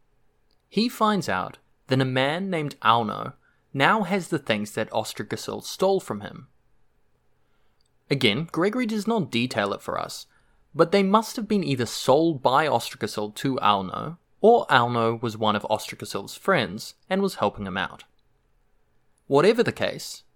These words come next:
Sachar, who in Gregory's words, quote, "dismissed the tribunal from his mind as if it had never been,"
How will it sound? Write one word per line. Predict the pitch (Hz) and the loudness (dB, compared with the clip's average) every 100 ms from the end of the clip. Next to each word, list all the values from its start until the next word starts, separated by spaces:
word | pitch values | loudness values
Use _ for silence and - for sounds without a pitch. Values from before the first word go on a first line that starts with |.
| _ | _
Sachar, | - 214 - 104 92 98 - _ _ - | -6 -4 2 4 4 0 -6 _ _ 0
who | 143 | 4
in | 127 | 4
Gregory's | 113 139 190 139 110 | 4 4 4 2 0
words, | 104 92 110 - | -2 -2 -2 -6
quote, | - 104 76 - _ _ _ - | -2 -2 -2 -6 _ _ _ -6
"dismissed | 120 117 - 135 202 - | -4 -4 0 2 2 0
the | 160 | -4
tribunal | - 139 143 120 117 120 | 2 4 4 2 0 -2
from | - 127 | 0 0
his | 143 123 | 0 0
mind | 98 92 98 - | 0 0 -2 -2
as | 131 117 | -2 0
if | 175 - | 0 0
it | 135 | 0
had | 110 | 0
never | 107 117 156 | 0 2 2
been," | 151 110 87 101 | 0 0 -2 -8